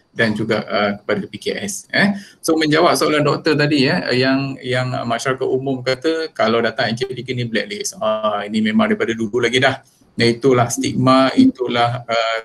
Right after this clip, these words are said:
tos yang selalu diperdengarkan. Kalau kita tengok kat, dekat forum-forum, dekat F B ke mana-mana, orang kata, "Jangan pergi N K P K, nanti nama kena blacklist semua." Sebenarnya tak betul tu. Eh, A K P K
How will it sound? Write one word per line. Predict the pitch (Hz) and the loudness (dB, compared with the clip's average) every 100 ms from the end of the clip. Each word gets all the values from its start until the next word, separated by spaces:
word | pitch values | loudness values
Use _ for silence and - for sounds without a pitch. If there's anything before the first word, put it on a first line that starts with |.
| - | -10
tos | _ 139 131 - - | _ 2 2 -2 -6
yang | 123 113 | -4 -4
selalu | 117 117 117 120 | 2 2 2 0
diperdengarkan. | 113 110 113 - 117 117 117 127 147 | 0 -2 -2 0 -2 0 0 0 0
Kalau | 117 110 | 0 0
kita | 107 | 0
tengok | 104 117 113 | -2 -2 -4
kat, | - | -8
dekat | - 110 | -6 -6
forum-forum, | 107 107 110 113 117 110 | 0 0 2 2 4 2
dekat | 110 107 - | 2 -2 -6
F | 117 | -6
B | 120 120 110 | -4 -2 0
ke | 113 | 0
mana-mana, | 117 113 123 127 | -2 -6 -4 -2
orang | 117 120 | 0 0
kata, | 135 123 | 0 0
"Jangan | 156 185 | 0 0
pergi | 180 | -2
N | 175 | -2
K | |
P | 185 | -2
K, | 190 165 127 | 0 0 0
nanti | - 180 | -6 -6
nama | 170 170 | -8 -8
kena | - | -10
blacklist | 165 160 156 143 | -8 -8 -8 -6
semua." | 170 - - - _ | -6 -6 -10 -20 _
Sebenarnya | - 156 175 185 | -8 -2 2 2
tak | 185 - | 2 0
betul | 180 160 - | 2 0 0
tu. | - - _ _ | -8 -10 _ _
Eh, | 147 196 | 0 0
A | - - - 131 | -2 -20 -2 0
K | 135 151 | 0 -2
P | |
K | 156 | -2